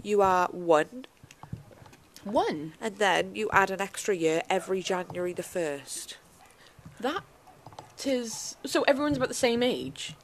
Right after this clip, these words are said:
Speaker 1: It's all bizarre. Like, there was one girl, and she was like, "Oh, I was just turning thirty next year," but she's twenty-seven.
Speaker 2: What?
Speaker 1: I was like, "Well, that was a rip-off."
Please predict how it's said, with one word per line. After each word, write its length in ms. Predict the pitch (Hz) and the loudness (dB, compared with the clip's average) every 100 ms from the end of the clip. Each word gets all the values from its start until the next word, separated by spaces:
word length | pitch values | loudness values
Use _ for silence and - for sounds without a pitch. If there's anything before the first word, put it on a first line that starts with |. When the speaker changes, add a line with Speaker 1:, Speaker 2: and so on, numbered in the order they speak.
| 151 | -2
Speaker 1:
It's 200 | - 247 | 0 2
all 220 | 262 277 269 | 4 4 4
bizarre. 520 | 254 226 262 196 160 | 2 4 4 6 6
Like, 160 | 175 196 | 4 4
there 80 | 220 | 2
was 160 | 220 | 4
one 200 | 226 240 226 | 2 0 4
girl, 180 | 165 151 | 4 4
and 100 | 170 | -2
she 100 | - | -8
was 100 | 196 | -2
like, 180 | 220 214 | -2 4
"Oh, 60 | 247 | 4
I 100 | 233 | 4
was 120 | 226 | 0
just 160 | 254 | -4
turning 300 | - 262 247 233 | 0 -2 -2 -4
thirty 480 | 254 254 240 208 180 | 0 0 -2 -12 -8
next 340 | 175 - - | -10 -8 -6
year," 280 | 147 147 202 - | -2 -2 -2 -4
but 100 | 233 | -6
she's 160 | 262 | -4
twenty-seven. 580 | - 277 254 277 277 180 - - _ - _ _ - - | -2 -2 -2 -4 -4 -4 -8 -18 _ -20 _ _ -20 -10
Speaker 2:
What? 520 | 698 762 - - - | -6 -6 -8 -12 -8
Speaker 1:
I 20 | 294 | -2
was 80 | |
like, 140 | 294 285 | -2 2
"Well, 100 | 320 | 2
that 80 | 285 | 2
was 100 | 214 | 0
a 60 | |
rip-off." 680 | 143 156 - 269 320 - | 2 0 0 -2 -2 -10